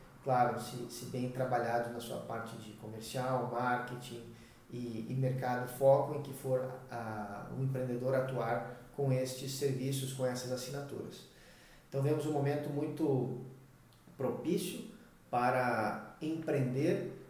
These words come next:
dentro desse segmento que, que está tão carente e precisa de tanta ajuda no nosso país como é a saúde. Então fica aí essa,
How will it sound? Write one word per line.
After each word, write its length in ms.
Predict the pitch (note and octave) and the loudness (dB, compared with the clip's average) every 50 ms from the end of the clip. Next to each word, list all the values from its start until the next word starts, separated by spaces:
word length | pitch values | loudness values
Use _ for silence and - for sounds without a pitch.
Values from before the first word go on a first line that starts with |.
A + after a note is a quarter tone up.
| - - - | -20 -18 -14
dentro 480 | - A#2+ A#2 - C3 D3 D#3 - - - | -12 -8 -2 2 2 4 4 2 0 0
desse 500 | C3+ C3+ C3 C3 C3 - B2+ A#2+ A2+ G#2 | 0 0 0 0 0 -2 -2 -2 -2 -2
segmento 680 | - - B2+ B2 B2 B2 A#2 A#2+ B2+ C#3 C#3 C3 - | -4 -4 -4 -4 -4 -4 -2 -2 0 0 0 -2 -4
que, 460 | - - - C3 A#2+ A2+ G#2 - - - - - - - - - - | -6 -8 -6 -6 -4 -4 -4 -6 -8 -10 -12 -16 -18 -20 -20 -20 -16
que 240 | - - B2 A#2+ B2 - | -10 -8 -6 -6 -6 -6
está 300 | - - - D3 C#3+ C#3 | -6 -4 -2 -2 -2 -2
tão 300 | - - F#3 G#3 G#3+ - | -2 0 0 2 2 4
carente 520 | G#3+ F3+ C#3+ C#3 D#3 F3+ F#3 - - - | 4 4 4 6 4 2 2 0 -2 -4
e 40 | - | -4
precisa 440 | - - D3 - - E3 D#3+ E3 D#3+ | -4 -6 -6 -6 -4 -2 -2 -2 -2
de 120 | - C#3 - - - - | -2 -4 -6 -8 -6 -2
tanta 380 | - E3+ E3+ F#3+ F3+ F3 - - | 0 2 2 2 2 2 2 2
ajuda 640 | C#3 C3+ C#3 C#3+ D#3 D#3+ D#3+ E3 E3 D#3+ - - - - - - | 2 2 2 0 0 2 2 0 0 -2 -6 -8 -12 -14 -12 -6
no 200 | C#3 C3+ C3 B2+ | -2 0 0 2
nosso 320 | C3 C3+ C#3 C3+ C3+ - | 2 2 2 2 0 0
país 380 | B2+ A#2+ A#2 B2 C#3 C#3+ C#3 - | -2 0 0 0 0 0 -2 -4
como 340 | - - C3 B2+ A#2+ A#2+ A#2 | -4 -4 -4 -2 -2 -2 -2
é 260 | A#2 A#2+ B2+ - - - - | -2 -2 -2 -2 -4 -6 -8
a 60 | - | -8
saúde. 480 | - - B2 A#2 - - - - - - - - - - - - - - - - - - - - | -6 -4 -2 -2 -2 -2 -6 -8 -12 -14 -18 -18 -20 -20 -20 -20 -20 -20 -20 -20 -20 -20 -16 -10
Então 160 | - C3 C3 | -6 -6 -4
fica 280 | - D3 C#3 C#3 C3+ C3 | -4 -4 -4 -2 0 0
aí 180 | B2 B2 B2+ | 0 0 0
essa, 500 | B2 A#2+ - - B2 G#2+ - - - - | 0 -2 -2 -4 -4 -4 -4 -4 -6 -10